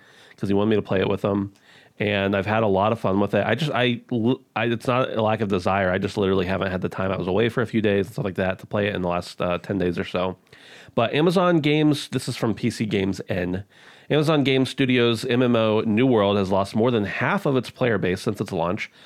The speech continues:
While initially player accounts for the game had been extremely promising, launching to six hundred fifty thousand concurrent players before raising significantly to over nine hundred thousand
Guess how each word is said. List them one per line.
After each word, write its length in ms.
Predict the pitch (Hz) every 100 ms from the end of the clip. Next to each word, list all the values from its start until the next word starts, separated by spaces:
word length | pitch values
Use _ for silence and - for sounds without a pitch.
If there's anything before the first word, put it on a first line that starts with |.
| - -
While 140 | 110
initially 380 | 110 135 143 120
player 280 | 117 123 110
accounts 320 | 107 117 104
for 80 | -
the 60 | 101
game 180 | 104 95
had 80 | 95
been 120 | 95
extremely 400 | 95 - 107 101
promising, 600 | - 143 143 - 92 107 - - -
launching 400 | 98 98 117 98
to 80 | 90
six 260 | - 139 -
hundred 240 | 123 101
fifty 240 | - 117 110
thousand 440 | - 101 98 95
concurrent 540 | - 98 - 131 147 -
players 400 | 92 87 95 107
before 300 | - 110 92
raising 420 | 95 90 90 87 - _ _ -
significantly 680 | 110 208 240 180 101 90 98 - _ _
to 100 | -
over 180 | 127 117
nine 360 | 110 139 262
hundred 280 | 196 120 90
thousand 440 | 90 87 82 92